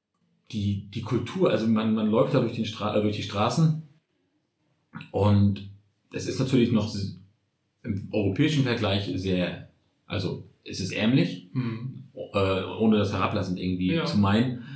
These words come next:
Speaker 1: Ähm, aber die Leute sind, die wir dort kennengelernt haben, trotzdem irgendwie glücklich. Aber was man auch merkt, ist, äh, eine sehr hohe, äh, Schere zwischen Arm und Reich, würde
Speaker 2: Mhm.
Speaker 1: ich behaupten.
Speaker 2: Mhm.
Speaker 1: Und man sieht oftmals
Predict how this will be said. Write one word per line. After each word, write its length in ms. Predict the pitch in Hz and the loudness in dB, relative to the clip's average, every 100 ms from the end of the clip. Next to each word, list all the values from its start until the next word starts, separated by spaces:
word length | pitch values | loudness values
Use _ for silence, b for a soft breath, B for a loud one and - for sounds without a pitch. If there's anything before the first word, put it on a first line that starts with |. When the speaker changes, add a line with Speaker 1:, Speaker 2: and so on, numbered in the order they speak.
| B B B B _ | B B B B _
Speaker 1:
Ähm, 380 | 107 101 98 104 107 | 0 2 2 2 0
aber 180 | 104 98 | -2 0
die 120 | 101 | 2
Leute 340 | 98 107 135 | 2 2 2
sind, 320 | 110 98 - | 2 0 0
die 120 | 110 107 | 2 4
wir 80 | |
dort 200 | 107 101 | 4 2
kennengelernt 360 | 107 110 120 107 | 2 0 0 -2
haben, 160 | 110 101 | -2 -2
trotzdem 440 | 110 - 123 98 | -4 -6 -4 -2
irgendwie 280 | 101 101 101 | 0 2 2
glücklich. 380 | 127 - - - | 0 -2 -4 -2
Aber 300 | 101 113 123 | 2 2 2
was 160 | 110 | 0
man 180 | 110 95 | 0 0
auch 240 | 87 87 - | -2 -8 -8
merkt, 440 | 90 101 113 - | -2 -2 -2 -6
ist, 300 | - 101 92 | -6 -6 -6
äh, 60 | 92 95 | -4 0
eine 240 | 90 90 | 0 0
sehr 480 | 90 87 104 107 98 | -2 0 2 2 0
hohe, 560 | 98 98 95 95 95 b b b b b - | 0 2 0 -2 -8 b b b b b 0
äh, 240 | 92 87 | 2 2
Schere 400 | - 110 107 92 | 2 2 4 2
zwischen 240 | 92 92 | -2 -4
Arm 220 | 85 87 87 | -4 -2 -2
und 100 | 82 | -2
Reich, 200 | 85 87 | -4 -2
würde 140 | 113 107 | 0 2
Speaker 2:
Mhm. 60 | 104 | 0
Speaker 1:
ich 60 | - | -2
behaupten. 400 | - - - - _ - _ - | -8 -12 -16 -20 _ -20 _ -10
Speaker 2:
Mhm. 260 | 113 104 | -6 -4
Speaker 1:
Und 420 | 98 90 85 82 85 B B B B B B _ - - 58 - - _ _ _ | -2 0 0 -4 -10 B B B B B B _ -8 -6 -6 -10 -18 _ _ _
man 220 | 104 98 | 0 2
sieht 140 | 104 | 2
oftmals 800 | - 123 - 131 123 120 - - | 0 -2 0 0 0 -2 -6 -14